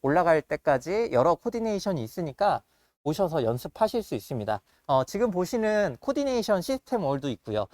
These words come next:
뭐, 한 달 정도는 남아있을 거라고 생각이 듭니다. 일월 사일부터.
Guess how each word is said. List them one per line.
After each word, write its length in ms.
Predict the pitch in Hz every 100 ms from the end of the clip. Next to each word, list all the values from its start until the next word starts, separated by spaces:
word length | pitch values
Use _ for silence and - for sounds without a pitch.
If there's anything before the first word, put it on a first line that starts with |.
| - - _
뭐, 80 | 147
한 160 | 302 311
달 160 | 330
정도는 600 | 302 285 262 226 220 170 110
남아있을 560 | - 135 175 170 - 165
거라고 300 | - 151 127
생각이 320 | 190 214 185
듭니다. 480 | - 123 120 113 156 208
일월 260 | 240 240
사일부터. 680 | 208 113 127 120 - 117 160